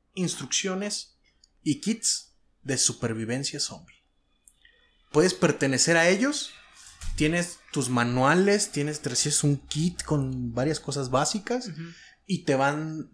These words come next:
Speaker 1: te, tienes tu propio logo, tu propio parche y ellos están listos, o sea, ellos están totalmente preparados, tienen una estructura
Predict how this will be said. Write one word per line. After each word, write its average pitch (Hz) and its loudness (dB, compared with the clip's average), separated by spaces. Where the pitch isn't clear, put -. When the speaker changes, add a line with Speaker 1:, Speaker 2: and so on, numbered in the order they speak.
Speaker 1:
te, 135 -2
tienes 160 0
tu - -6
propio 170 2
logo, 147 4
tu 156 -6
propio 143 -4
parche 190 0
y 135 -4
ellos 143 -2
están 139 0
listos, - 0
o - -18
sea, 135 -6
ellos 156 0
están 147 -2
totalmente 160 -4
preparados, 143 0
tienen 147 2
una 160 0
estructura 156 0